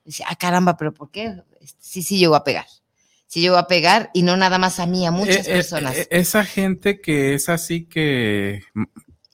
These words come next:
Speaker 2: que ofende, la mayoría no son gente de aquí, ¿eh? Los tapatíos eran muy
Speaker 1: Y, y vamos a,
Speaker 2: respetuosos.
Speaker 1: y vamos a platicar, yo creo que
Speaker 2: To-,
Speaker 1: mañana o al ratito,
Speaker 2: to-,
Speaker 1: si nos da chance.
Speaker 2: digo, la, en general, digo, hay como en todos
Speaker 1: Te
Speaker 2: lados,
Speaker 1: voy a,
Speaker 2: pero
Speaker 1: te voy a platicar la historia que estuvimos viendo,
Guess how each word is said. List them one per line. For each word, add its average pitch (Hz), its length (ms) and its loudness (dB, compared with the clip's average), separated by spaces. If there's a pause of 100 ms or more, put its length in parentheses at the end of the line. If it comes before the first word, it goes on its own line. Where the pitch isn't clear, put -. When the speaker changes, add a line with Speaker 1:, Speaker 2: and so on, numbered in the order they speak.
(100)
Speaker 2:
que 123 120 2
ofende, 127 760 2 (400)
la 123 100 4
mayoría 131 400 4
no 160 140 0
son 160 180 -2
gente 160 240 -4
de 143 120 0
aquí, 131 280 -6
¿eh? 151 200 -4 (520)
Los 123 180 -2
tapatíos 139 760 -2
eran 147 300 2
muy 151 100 4
Speaker 1:
Y, 156 160 0
y - 20 -6
vamos 151 220 2
a, - 40 4
Speaker 2:
respetuosos. 113 240 0
Speaker 1:
y - 40 -4
vamos 156 260 -4
a - 80 -6
platicar, 147 380 0
yo 175 80 4
creo 175 140 -2
que 180 60 -4
Speaker 2:
To-, 165 60 4
Speaker 1:
mañana 160 380 2
o 147 80 2
al 143 100 4
ratito, 151 340 2
Speaker 2:
to-, 147 40 2
Speaker 1:
si 170 160 -4
nos 147 180 0
da 156 140 0
chance. 160 300 -8 (100)
Speaker 2:
digo, 165 180 6
la, 120 1120 2
en 117 220 -2
general, 123 640 2
digo, 113 200 0
hay 113 140 2
como 143 300 0
en 110 80 -2
todos 127 280 0
Speaker 1:
Te 131 60 -6
Speaker 2:
lados, 135 160 4
Speaker 1:
voy 180 160 4
a, 190 80 4
Speaker 2:
pero - 120 2
Speaker 1:
te 175 80 4
voy 175 180 4
a 196 80 6
platicar 165 560 2
la 175 80 2
historia 180 420 0
que 170 120 -8
estuvimos 160 440 -4
viendo, 165 340 -10